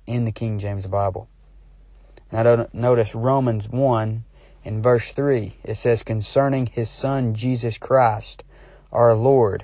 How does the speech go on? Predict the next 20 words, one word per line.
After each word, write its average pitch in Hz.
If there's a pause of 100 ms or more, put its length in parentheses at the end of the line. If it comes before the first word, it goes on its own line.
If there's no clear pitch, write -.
(120)
which 113
was 104
made 123
of 110
the 104
seed 127
of 110
David 123
according 120
to 107
the 101
flesh, 123 (400)
and 113
declared 135
to 127
be 131
the 113
Son 131
of 107
God 120